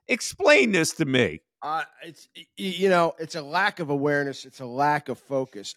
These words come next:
Speaker 2: I can explain it to you in a graphic that, um, the broadcast ran. I, you probably saw it. If you didn't see it, you probably seen it by now.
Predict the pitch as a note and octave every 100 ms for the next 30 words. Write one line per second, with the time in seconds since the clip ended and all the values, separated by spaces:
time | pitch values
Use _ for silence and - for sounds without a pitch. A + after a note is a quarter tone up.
0 | - A#3 C#4 D#4+ B3+ - - G#3+ B3 A#3+
1 | - D#3+ D#3+ D3+ D#3 C#3 D3 E3 G#3+ -
2 | C#3+ - C#3 C3+ B2+ _ - C#3 C3 B2+
3 | A#2+ B2 A2+ D#3+ G#3+ G#3+ C#3+ A#2+ - C3
4 | G#3 E3 B2+ - C#3 - B3 A3 C#3+ B2
5 | - F#3+ F#3 C#3+ B2 C#3 D3+ - E3+ E3
6 | - B2+ E3 E3 C3+ E3+ D#3 C3+ C3 D#3+
7 | F3+ C#3+ A#2+ C3